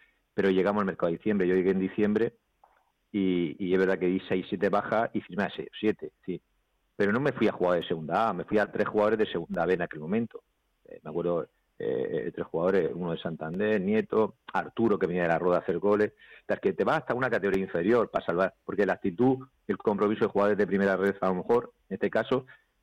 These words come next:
eh, tiene una ilusión, igual que muchos jugadores que tiene el Mirandés. Por ejemplo, Gabriel y, y Chaira vienen de San Fernando el año pasado y son dos jugadores importantes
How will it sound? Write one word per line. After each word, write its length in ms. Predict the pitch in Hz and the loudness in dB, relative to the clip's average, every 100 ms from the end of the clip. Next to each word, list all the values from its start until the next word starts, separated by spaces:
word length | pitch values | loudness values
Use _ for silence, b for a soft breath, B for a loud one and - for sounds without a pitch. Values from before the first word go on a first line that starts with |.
| - | -6
eh, 140 | 87 | -4
tiene 220 | - 107 | 0 2
una 100 | 110 | 4
ilusión, 300 | 107 85 131 | 2 0 0
igual 180 | 113 123 | 2 2
que 80 | 127 | 0
muchos 280 | 90 85 95 | -4 -2 -4
jugadores 240 | - 82 | -2 -2
que 80 | - | -2
tiene 140 | 90 85 | 0 0
el 60 | |
Mirandés. 380 | 82 78 90 120 | 0 0 2 0
Por 140 | - | 0
ejemplo, 260 | 78 95 90 | -4 0 2
Gabriel 440 | 90 92 101 104 - _ _ - | 2 0 0 -2 -6 _ _ -2
y, 440 | 101 95 95 - | 0 2 0 -2
y 340 | 110 98 95 90 | -2 0 0 -2
Chaira 300 | - 101 113 | -2 0 0
vienen 220 | 117 107 | 0 -2
de 60 | 90 | -2
San 160 | 90 - | -6 -8
Fernando 380 | 87 95 92 | -6 -4 -2
el 60 | 82 | -2
año 120 | 85 | -4
pasado 280 | 82 - 98 | -6 -2 -2
y 60 | 85 | -2
son 180 | 90 90 | -4 -6
dos 100 | 87 | -2
jugadores 340 | 90 95 104 - _ _ _ | 0 2 0 -2 _ _ _
importantes 840 | 101 95 87 78 98 101 110 117 | -6 -2 -2 0 -2 0 0 0